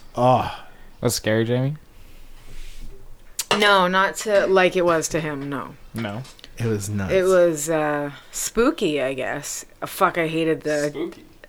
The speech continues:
Speaker 3: the, uh,
Speaker 1: It
Speaker 3: downfall
Speaker 1: was.
Speaker 3: of how he was afterwards. I had to get up for work in the morning, and he was such a mess. He wanted me to sleep with all the lights on.
Speaker 2: Oh, Brayden?
Speaker 3: Yeah.
Speaker 1: Yeah, dude, I wasn't joking.
Speaker 3: He was,
Speaker 2: Did you
Speaker 3: like,
Speaker 2: have bad
Speaker 3: terrified.
Speaker 2: dreams?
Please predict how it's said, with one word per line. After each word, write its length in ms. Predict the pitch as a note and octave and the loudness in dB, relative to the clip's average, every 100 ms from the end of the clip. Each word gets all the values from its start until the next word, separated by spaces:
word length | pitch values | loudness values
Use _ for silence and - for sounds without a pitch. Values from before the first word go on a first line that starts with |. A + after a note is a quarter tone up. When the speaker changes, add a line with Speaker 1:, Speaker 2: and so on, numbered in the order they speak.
| - - - - | -20 -20 -20 -4
Speaker 3:
the, 100 | D#3+ | 0
uh, 300 | E3 D#3 D3 | 2 2 -2
Speaker 1:
It 100 | D3 | 0
Speaker 3:
downfall 680 | F3 D#3+ F3 F#3 G#3 G3+ G3 | 2 4 4 6 6 8 8
Speaker 1:
was. 40 | |
Speaker 3:
of 40 | D#3 | 6
how 180 | E3+ E3+ | 6 8
he 140 | F#3 | 6
was 280 | E3+ D#3+ E3+ | 8 6 6
afterwards. 680 | D3 D#3 - G3 G3 G3+ F#3 | 4 2 4 6 8 8 6
I 100 | E3 | 4
had 160 | D#3+ E3 | 4 2
to 60 | |
get 160 | E3 D3+ D#3+ - | 0 -2 -8 -8
up 160 | D3+ | -8
for 160 | - D#3+ | -6 -4
work 260 | C#3+ D3 D3+ | -2 -4 -6
in 80 | |
the 60 | D#3 | -6
morning, 380 | D#3 E3 F3 E3+ | -2 -2 -2 -4
and 80 | D#3 | -4
he 80 | D#3 | -4
was 120 | D3 | -4
such 300 | - D3 - | -4 -4 -4
a 40 | |
mess. 320 | D3 C3+ D3 - | -2 -2 -2 -4
He 80 | |
wanted 160 | D3+ D3 | -4 -4
me 100 | D3 | -4
to 60 | - | -4
sleep 220 | D#3 C#3+ | -6 -6
with 120 | C#3+ | -2
all 100 | D3 | -2
the 60 | C#3 | 0
lights 360 | B2 C3 - | -2 -4 -4
on. 320 | D3+ D3 D#3+ E3 - - - - - - - | -6 -6 -8 -12 -18 -18 -16 -16 -18 -10 0
Speaker 2:
Oh, 240 | E3 E3 C#3+ | 2 2 2
Brayden? 540 | C3 D#3+ F3 B3 A3 G3+ | 2 4 4 4 2 2
Speaker 3:
Yeah. 280 | F3 D3 B2+ - - - - F#3+ - | 2 2 -2 -8 -16 -16 -16 -16 0
Speaker 1:
Yeah, 200 | D#3 F#3+ | 4 6
dude, 160 | A#3 F3 | 8 8
I 100 | F#3 | 8
wasn't 220 | B3+ A3 | 8 8
joking. 240 | G3+ A#3+ A#3+ | 10 10 8
Speaker 3:
He 60 | |
was, 100 | D#3+ | 8
Speaker 2:
Did 40 | E3 | 8
you 60 | E3 | 8
Speaker 3:
like, 100 | F3 | 8
Speaker 2:
have 100 | F3 | 8
bad 220 | D#3 G3 | 8 10
Speaker 3:
terrified. 280 | G#3+ C3+ F3 | 10 8 8
Speaker 2:
dreams? 300 | A#3 - | 6 2